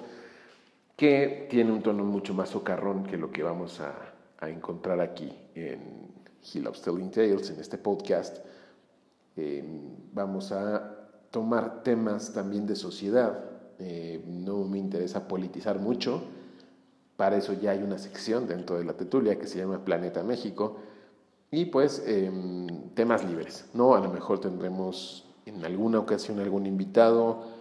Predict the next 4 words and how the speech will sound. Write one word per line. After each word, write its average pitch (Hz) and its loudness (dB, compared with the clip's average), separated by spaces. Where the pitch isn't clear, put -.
o 127 6
alguna 92 -2
experiencia, 113 2
anécdota, 95 2